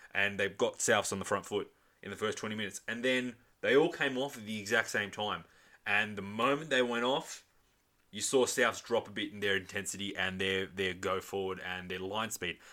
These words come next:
and everything changed. And it didn't really pick up until they came back on. So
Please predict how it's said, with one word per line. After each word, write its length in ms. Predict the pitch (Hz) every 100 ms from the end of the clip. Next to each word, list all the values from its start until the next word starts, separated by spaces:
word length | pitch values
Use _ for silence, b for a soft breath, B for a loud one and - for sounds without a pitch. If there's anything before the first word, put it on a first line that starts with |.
| b
and 100 | 98
everything 360 | 123 139 131 131
changed. 560 | - 120 101 87 - - b b -
And 260 | 107 110 107
it 120 | 107
didn't 200 | 170 220
really 200 | 190 151
pick 200 | 151 151
up 160 | 160
until 240 | 110 101 135
they 120 | 120
came 260 | - 127 117
back 200 | 110 123
on. 220 | 110 92
So 360 | - 113 107